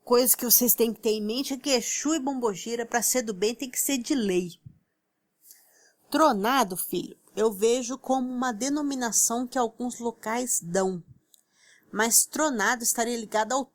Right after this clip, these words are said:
trono, ao trono de Exu. Assim é a forma que eu vejo. Ao guardião da falange, ao Exu maior, o responsável pela falange. E aí a gente chama de Exu tronado.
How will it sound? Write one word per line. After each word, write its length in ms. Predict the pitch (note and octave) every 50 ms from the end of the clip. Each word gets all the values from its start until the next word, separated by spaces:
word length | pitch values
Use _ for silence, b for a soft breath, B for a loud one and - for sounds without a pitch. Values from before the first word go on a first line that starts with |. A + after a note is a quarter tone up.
| _
trono, 480 | - - A#3+ C4 C#4 B3+ A3 F3+ E3 E3+ _ _ _ _ _ _ _ _ _ _ _ _ _ _ - - - -
ao 260 | C#4 A3 G#3 G3+ - _ _ -
trono 400 | A#3+ A#3 B3 C#4 D4 C#4+ C#4+ B3
de 100 | A3+ C4
Exu. 520 | C4+ B3 - - - - A3 G#3 F#3+ E3+ - _ _ _ _ _ _ -
Assim 280 | - F3 - - A#3 A#3+
é 20 |
a 60 | B3
forma 540 | A#3+ - - A3 G#3+ A3+ A#3+ A#3+ A#3+ B3+ B3+
que 340 | B3 - - - G#3+ G#3+ G3
eu 160 | G#3 A#3+ C#4
vejo. 500 | G#3+ F#3 G#3 G#3 G#3 F#3 - - - - _ _ _ _ _ _ _ _ _ _ _ _ _ _ _ _ _ _ _ _ _ _ _ _ -
Ao 220 | - F#3 G3 G3+
guardião 680 | G3 F#3 A3+ A#3+ B3 B3 G3+ - A#3 A#3 A#3 B3+ C#4
da 100 | C4+ C4+
falange, 880 | B3 - - C4 A3+ G3+ G3 G#3 G#3+ G#3 G3 F3 - - - - - - _ _ _ _ _ _ _ _ _ _ _ _ _
ao 200 | - - F#3+ F#3+
Exu 380 | G#3 - - - - - B3 B3
maior, 520 | B3+ B3+ A#3+ G#3 G3+ G#3 G3+ F3+ E3+ - - _ _ -
o 80 | -
responsável 840 | F3 E3+ G#3 G#3 - B3+ B3 A3+ - - - - G#3 G#3 A3+ A3 A3+
pela 200 | - A#3+ A#3+ A#3+
falange. 680 | A#3 - - A#3 G#3+ F#3+ F#3 F#3 F#3 F3 - - - - _ _ _ _ _ _ _ _ _ _ _ _
E 140 | - G3 G3
aí 160 | F#3+ F#3 F#3
a 40 | F#3+
gente 200 | F3+ G#3 G#3+ G#3
chama 220 | - - G#3 G#3+
de 100 | G#3 G#3+
Exu 240 | A#3 A3 - - A#3+
tronado. 580 | - - C4 C4 C4 A3+ F#3 D#3+ F#3 - -